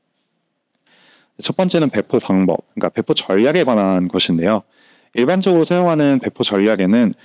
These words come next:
롤링, 블루그린, 카나리가 있습니다. 네, 롤링 저-, 롤링 배포 전략 같은 경우에는 그냥 인스턴스가 여러 개가 떠 있을 텐데 하나씩 신버전으로 올려가면서, 어, 배포를 하는 방식입니다.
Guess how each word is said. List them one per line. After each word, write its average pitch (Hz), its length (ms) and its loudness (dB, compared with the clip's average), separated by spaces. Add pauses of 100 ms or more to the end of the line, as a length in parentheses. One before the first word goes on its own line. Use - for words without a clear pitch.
(180)
롤링, 107 440 2
블루그린, 101 580 0
카나리가 160 420 0
있습니다. 85 480 -6 (800)
네, 85 140 -6 (140)
롤링 147 300 2
저-, 175 240 -2
롤링 185 540 2
배포 123 240 -4
전략 120 240 2
같은 - 220 -2
경우에는 98 500 2 (340)
그냥 113 360 0 (460)
인스턴스가 135 720 0
여러 104 160 2
개가 127 160 2
떠 156 140 0
있을 - 180 -4
텐데 90 380 -2 (340)
하나씩 190 640 -2
신버전으로 170 640 0
올려가면서, 98 840 0 (120)
어, 92 160 -2
배포를 107 440 -2
하는 135 220 0
방식입니다. 90 720 -2